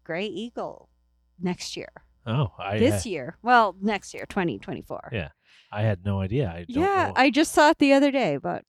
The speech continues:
Speaker 1: yeah. There was none that I hated, like, that I just, even Jewel, there were some I really loved on Jewel, and then there were some songs that I'm like, "How did I <laughs> forget this song?" Yeah, I'd say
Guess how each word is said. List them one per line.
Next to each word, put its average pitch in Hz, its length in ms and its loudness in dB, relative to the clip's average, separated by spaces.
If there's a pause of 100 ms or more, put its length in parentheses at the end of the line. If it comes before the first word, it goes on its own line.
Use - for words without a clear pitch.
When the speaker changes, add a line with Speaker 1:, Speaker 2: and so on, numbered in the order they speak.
Speaker 1:
yeah. 381 380 -6 (340)
There 269 180 6
was 339 180 2
none 339 340 4
that 381 120 4
I 190 100 4
hated, 220 600 -2 (320)
like, 175 180 -6
that 165 180 -2
I 123 120 -2
just, - 460 -8 (540)
even 349 360 4
Jewel, 247 480 2
there 220 140 0
were 175 80 -2
some 185 240 -4
I 165 60 -2
really 170 400 -8
loved 175 420 -8
on 277 160 -2
Jewel, 302 340 -4
and 269 100 -6
then 180 160 -6
there 185 120 -2
were 175 100 -4
some 180 340 -4
songs 165 400 -8
that 180 100 -14
I'm 165 80 -18
like, 180 140 -14
"How 247 180 -4
did 415 160 0
I 381 60 2
<laughs> - 100 -10
forget 214 480 -2
this 160 200 -6
song?" - 480 -18 (220)
Yeah, 403 200 2
I'd 330 220 4
say - 120 2